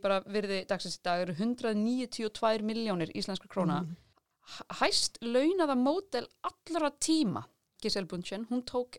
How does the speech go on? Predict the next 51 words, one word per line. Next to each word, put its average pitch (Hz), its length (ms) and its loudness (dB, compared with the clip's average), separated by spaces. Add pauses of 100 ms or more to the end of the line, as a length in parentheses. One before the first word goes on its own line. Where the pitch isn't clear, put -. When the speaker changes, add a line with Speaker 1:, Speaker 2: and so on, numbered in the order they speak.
Speaker 1:
inn 190 140 -2
þrjátíu 277 560 -2
milljónir 202 540 -2
á 202 140 -2
einu 233 220 -2
ári, 151 340 -4 (340)
það 190 100 -6
er 196 120 -2
árið 175 180 -6
tvö 170 160 -6
þúsund 233 160 -6
og 240 80 -2
ellefu, 156 320 -8 (500)
og - 60 -10
það 277 100 4
er 269 60 4
fyrir - 220 -4
allt - 240 0
sem 269 120 2
hún 180 120 0
gerði. - 300 -8 (580)
En 185 80 -14
það 220 80 6
er 226 80 6
ekki 220 100 -4
að - 80 -12
Kata 208 200 0
er 170 40 -2
svo 175 80 -8
fullkomin, 143 360 -12 (120)
hún 185 80 -20
þarf 196 160 -6
ekki 190 100 -6
einu 180 60 -6
sinni 185 200 -6 (260)
förðun, 185 320 2
Speaker 2:
Mm. - 40 -20 (200)
Speaker 1:
þetta 180 120 -10
er 185 60 -6
ekki 170 60 -12
fram 170 140 -2
í 160 40 -6
bókinni, 160 300 -6
hún 180 100 -4
þarf 202 220 0
ekki - 160 -2
förðun 180 480 2
þegar 180 180 -8
hún 175 80 -8
fer 180 300 -6
á 175 120 0